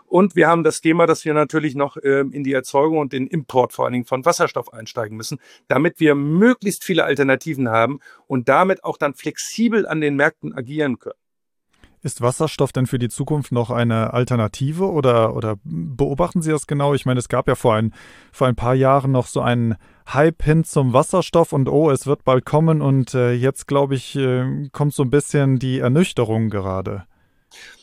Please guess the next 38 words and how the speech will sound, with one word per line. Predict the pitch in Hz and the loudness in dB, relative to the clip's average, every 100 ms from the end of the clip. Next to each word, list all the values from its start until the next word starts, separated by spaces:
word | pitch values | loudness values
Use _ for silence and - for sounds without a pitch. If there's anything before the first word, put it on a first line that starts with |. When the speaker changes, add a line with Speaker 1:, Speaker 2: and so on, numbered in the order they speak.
| _ _ | _ _
Speaker 1:
Naja, | - 131 160 - | -4 2 2 2
also | - 135 | -2 -2
es | 160 | 0
ist | 196 - | -2 -4
schwierig, | - 180 196 147 | -2 2 4 4
wenn | 165 160 | 2 0
Sie, | 156 151 | 0 -2
ähm, | - 135 135 135 131 131 - _ | 0 0 0 0 -4 -6 -10 _
äh, | - 123 | -8 -6
aus | 127 127 - | -2 -4 0
deutschem | 139 160 170 156 | 2 2 -4 -10
Strom | - 127 143 135 | -8 -4 -4 -2
Wasserstoff | 120 - - 110 - | -2 -2 -2 -6 -6
herstellen | 110 - 110 110 | -10 -8 -10 -8
wollen, | 120 117 | -8 -6
weil | 117 | -4
der | 120 | -2
deutsche | 123 123 135 | -2 -2 -6
Strom | - 170 | -4 -6
einfach | 117 113 | -6 -10
zu | 107 113 | -14 -16
teuer | - 104 - | -14 -12 -12
ist. | - - _ _ _ _ - | -18 -20 _ _ _ _ -2
Außer | 139 156 - 196 214 208 - | 2 4 2 0 -2 -4 -14
Sie | 117 135 | -10 -6
nehmen | 135 147 156 | -2 -2 -4
den | 147 | -6
Strom, | 143 - 135 156 | -8 -4 -2 0
der | 147 139 | 0 0
überschüssig | 156 123 - - 107 _ | 0 -2 -6 -18 -20 _
ist. | - - _ _ - | -20 -20 _ _ -8
Da | 117 131 | -6 -6
ist | - - | -6 -6
der | |
Strom | 131 135 139 | -4 -2 0
natürlich | 135 131 127 131 - _ - | 0 -2 -4 -4 -10 _ -6
relativ | 120 127 - 123 - _ | 0 0 -2 -10 -10 _
günstig. | 139 139 - - _ | 0 0 -2 -18 _